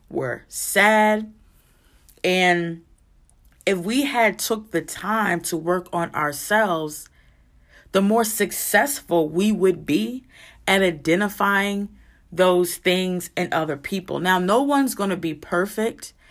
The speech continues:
Everyone has their flaws. I don't care how together we think that we are. We all still have our flaws.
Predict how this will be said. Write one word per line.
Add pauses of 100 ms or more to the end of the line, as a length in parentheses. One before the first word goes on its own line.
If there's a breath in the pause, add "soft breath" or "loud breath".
(300 soft breath)
Everyone
has
their
flaws. (320 loud breath)
I
don't
care
how
together
we
think
that
we
are. (500 soft breath)
We (120)
all
still
have
our
flaws.